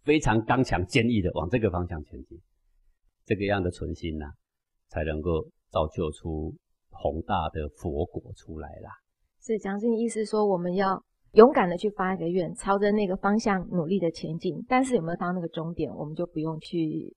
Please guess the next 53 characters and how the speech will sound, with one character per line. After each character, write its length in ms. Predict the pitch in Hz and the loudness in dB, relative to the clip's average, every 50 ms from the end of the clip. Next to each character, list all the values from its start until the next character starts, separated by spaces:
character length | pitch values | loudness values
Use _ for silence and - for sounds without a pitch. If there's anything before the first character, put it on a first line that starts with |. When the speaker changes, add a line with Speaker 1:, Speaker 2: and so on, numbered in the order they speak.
| _ _ - | _ _ 2
Speaker 1:
不 80 | 120 | 4
必 160 | 120 139 139 | 6 6 6
太 180 | - 139 127 120 | 8 8 8 8
在 220 | - 131 117 107 | 8 8 8 8
意。 200 | 110 110 98 80 76 | 8 6 6 4 2
Speaker 2:
太 40 | - | 2
在 60 | 92 | 2
意。 20 | |
Speaker 1:
你 60 | 107 | 6
看 180 | 110 156 156 127 | 8 8 8 10
孔 180 | - 104 113 - | 10 10 10 8
子， 300 | 110 98 80 73 78 - _ _ _ _ _ _ - | 6 4 2 0 -2 -6 _ _ _ _ _ _ -8
Speaker 2:
嗯。 120 | 202 190 175 | -6 0 4
Speaker 1:
他 180 | 165 156 175 175 | 8 10 10 10
发 240 | - - 185 180 | 12 12 12 12
的 100 | 170 180 | 12 12
愿 220 | 170 175 165 147 135 | 12 12 12 12 12
就 120 | 160 151 | 12 10
是 140 | 135 131 143 | 10 12 12
要 100 | 143 139 | 12 12
促 200 | 135 - 156 143 | 12 12 10 10
进 160 | - 143 135 | 12 10 10
世 120 | 123 - 123 | 10 10 8
界 140 | 127 127 | 8 8
大 160 | 120 131 113 101 | 10 10 8 8
同 220 | - 82 76 73 | 6 2 0 -2
嘛。 80 | 71 67 71 78 - _ _ | -4 -8 -12 -14 -18 _ _
Speaker 2:
是。 160 | - - 190 190 180 185 190 208 - _ | -12 -6 -4 -4 -4 -4 -6 -10 -6 _
Speaker 1:
到 140 | - 170 165 | 6 8 10
现 160 | - 185 165 | 12 12 12
在 100 | 180 170 | 12 12
世 200 | - 196 175 151 | 12 12 12 12
界 180 | 170 165 143 | 12 12 12
也 60 | 120 110 | 12 12
没 120 | 113 120 | 10 12
大 160 | 120 127 139 | 12 12 12
同， 180 | 131 127 110 113 | 12 12 10 8
人 100 | 120 127 | 10 10
家 100 | 131 156 | 10 10
早 220 | 160 - 131 110 110 | 12 12 12 12 12
就 80 | 156 | 12
<laughs> 20 | 160 | 8
三 320 | - - - - 156 151 | 12 12 12 12 12 12
千 220 | 151 - - 160 | 12 12 12 12
年 180 | 143 131 127 135 | 12 10 8 8
前 220 | - 127 104 110 | 8 8 8 8
就 80 | 135 147 | 8 8
成 260 | 131 - - 107 110 107 | 8 8 8 8 6 6
至 200 | - 143 131 117 | 4 4 4 4
圣 240 | 101 113 123 110 107 | 6 6 6 6 6
去 280 | 101 - - 113 95 | 4 2 2 2 4
了 120 | 82 80 78 | 2 0 -2
嘛。 120 | 73 71 | -4 -8